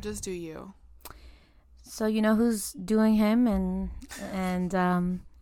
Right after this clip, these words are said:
Speaker 2: doing whatever the fuck he wants to do, haciendo lo que le da la gana?
Speaker 1: <laughs>
Speaker 2: Bad Bunny!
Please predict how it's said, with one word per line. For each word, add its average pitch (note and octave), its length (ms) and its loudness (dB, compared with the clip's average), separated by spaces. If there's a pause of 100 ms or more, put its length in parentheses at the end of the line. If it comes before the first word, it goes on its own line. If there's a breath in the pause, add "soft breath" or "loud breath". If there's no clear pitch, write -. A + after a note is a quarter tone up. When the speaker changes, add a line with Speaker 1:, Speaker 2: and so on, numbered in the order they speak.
(120)
Speaker 2:
doing F#3+ 240 0
whatever F#3+ 320 4
the F#3+ 80 4
fuck G3 280 2 (1160 soft breath)
he G#3+ 200 4
wants G3+ 380 8
to A3+ 80 0
do, A#3+ 380 6
haciendo G#3 520 6
lo G3 120 8
que G3 140 0
le F#3+ 120 8
da F#3+ 100 6
la F#3+ 120 6
gana? F#3+ 460 4
Speaker 1:
<laughs> - 800 -8
Speaker 2:
Bad C#4+ 360 4
Bunny! D4+ 760 10